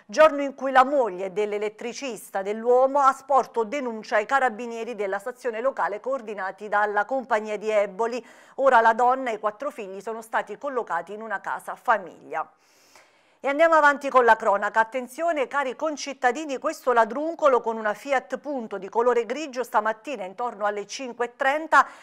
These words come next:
ha cercato di scassinare la cassa self carburanti della mia area di servizio.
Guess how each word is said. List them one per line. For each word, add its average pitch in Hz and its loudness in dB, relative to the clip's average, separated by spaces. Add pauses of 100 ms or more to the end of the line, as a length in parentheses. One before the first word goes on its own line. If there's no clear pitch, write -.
(120)
ha 269 2
cercato 226 0
di 214 -10
scassinare 226 -2
la 214 4
cassa 262 2
self 208 -2
carburanti 240 0
della 254 2
mia 247 0
area 196 -2
di 208 -10
servizio. 190 -8